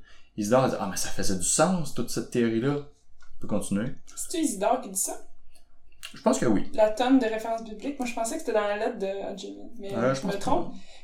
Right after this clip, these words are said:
Speaker 2: Mais c'est, euh, tu sais, <laughs>
Speaker 1: Ça dit, que, dans le fond, que
Speaker 2: C'est,
Speaker 1: c'est pas un
Speaker 2: c'est
Speaker 1: secret, parce que tout le monde le savait. C'est dit dans la Bible, c'est dit dans la
Speaker 2: Ouais,
Speaker 1: Torah,
Speaker 2: c'est
Speaker 1: c'est dit
Speaker 2: ça,
Speaker 1: partout,
Speaker 2: mais
Speaker 1: parce que les, les, les Juifs ne mangent pas de porc. Pourquoi ? Parce que le porc
Speaker 2: Ouais.
Speaker 1: est sacré, parce qu'on descend du porc.
Speaker 2: Ouais,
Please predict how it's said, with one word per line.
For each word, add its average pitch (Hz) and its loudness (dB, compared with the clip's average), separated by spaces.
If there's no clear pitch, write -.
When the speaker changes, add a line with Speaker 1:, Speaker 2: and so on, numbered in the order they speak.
Speaker 2:
Mais - 0
c'est, 226 -4
euh, 208 4
tu 269 -4
sais, - -6
<laughs> - -18
Speaker 1:
Ça 113 6
dit, 220 6
que, - 2
dans - 6
le 117 6
fond, 185 6
que 139 6
Speaker 2:
C'est, 233 8
Speaker 1:
c'est 190 8
pas 226 10
un 226 12
Speaker 2:
c'est - 8
Speaker 1:
secret, 151 4
parce - 0
que 120 2
tout - 2
le 202 8
monde 202 8
le 147 4
savait. 120 4
C'est 117 4
dit 175 0
dans 160 6
la 98 6
Bible, 143 4
c'est - 2
dit 180 -2
dans 143 6
la 107 8
Speaker 2:
Ouais, - 6
Speaker 1:
Torah, 131 4
Speaker 2:
c'est - -2
Speaker 1:
c'est 127 -2
dit - -2
Speaker 2:
ça, - -2
Speaker 1:
partout, 131 6
Speaker 2:
mais - 2
Speaker 1:
parce 139 4
que 135 4
les, 117 2
les, 120 -2
les 107 4
Juifs 151 2
ne 95 0
mangent 95 -6
pas 98 -6
de - -10
porc. 131 -6
Pourquoi ? - -6
Parce - -12
que - -10
le - -8
porc - -4
Speaker 2:
Ouais. - -6
Speaker 1:
est - -4
sacré, 104 -2
parce - -2
qu'on - -4
descend 170 0
du 139 -6
porc. 143 -2
Speaker 2:
Ouais, 220 -4